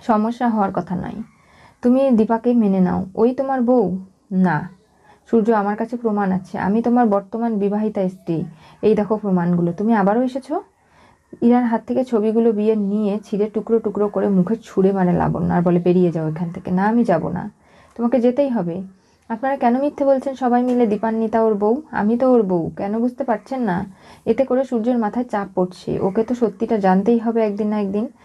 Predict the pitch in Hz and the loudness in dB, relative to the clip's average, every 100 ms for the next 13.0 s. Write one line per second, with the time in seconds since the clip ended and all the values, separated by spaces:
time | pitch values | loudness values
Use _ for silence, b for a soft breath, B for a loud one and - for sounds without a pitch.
0 | b b 196 214 202 190 214 185 202 196 | b b 0 2 0 0 0 0 2 0
1 | 180 185 175 165 170 - _ _ _ - | 2 0 0 0 -4 -6 _ _ _ -4
2 | 214 208 233 226 226 226 208 214 226 190 | 0 4 4 2 0 -4 -6 -8 -8 -4
3 | 214 214 185 190 196 190 190 180 170 180 | 0 0 2 0 0 2 2 2 0 0
4 | 160 160 208 - - 233 254 262 247 262 | -2 -2 -4 -6 0 2 4 2 2 0
5 | 262 208 185 185 180 196 220 214 202 180 | 2 0 0 -2 -4 -4 -4 -2 0 -2
6 | 196 202 175 190 185 185 214 220 220 254 | -2 -2 0 2 2 0 0 0 0 0
7 | 254 175 170 185 185 185 226 208 202 240 | -2 -6 -4 -4 -2 0 0 -2 -4 -2
8 | 262 262 220 160 - B B B B 233 | 0 0 0 -4 -6 B B B B 2
9 | 233 240 240 254 254 240 226 214 208 240 | 2 2 0 -4 -4 -2 -2 -2 -2 -4
10 | 240 214 226 220 240 214 202 214 220 202 | -4 -4 -4 -4 -2 -2 -2 0 2 2
11 | 185 180 175 165 156 156 - 214 _ b | 0 -4 -6 -8 -8 -8 -8 -10 _ b
12 | b b b b 196 196 226 226 220 | b b b b 2 4 2 4 4